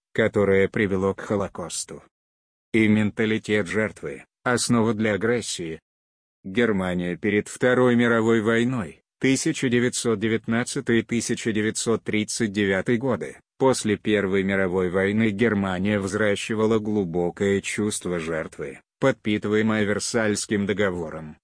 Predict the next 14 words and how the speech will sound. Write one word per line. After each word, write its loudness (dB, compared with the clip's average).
который 2
наложил 0
суровые 2
репарации 0
и -2
территориальные 2
потери. -6
Этот 2
нарратив 0
изображал 0
Германию 0
как -4
несправедливо 0
угнетенную, -2